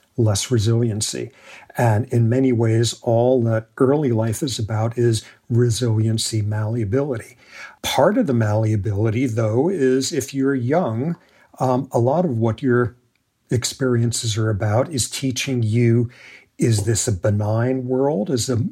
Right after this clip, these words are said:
is it a malevolent one? Is it one in which I have control? Is it one in which I have predictability? And I think having one of those, uh,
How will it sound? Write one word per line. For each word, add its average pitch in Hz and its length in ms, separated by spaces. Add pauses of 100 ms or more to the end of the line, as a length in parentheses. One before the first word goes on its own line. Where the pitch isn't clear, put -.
is 113 180
it 107 120
a 113 60
malevolent 120 800
one? 160 300
Is 120 180
it 123 100
one 123 300
in 120 160
which 117 240
I 113 120
have 110 280
control? 117 760
Is 127 140
it 139 80
one 123 220
in 127 120
which 113 200
I 117 100
have 110 140
predictability? 120 960 (560)
And 120 460
I 113 120
think - 680
having 123 440
one 110 300
of 127 120
those, 131 520
uh, 131 420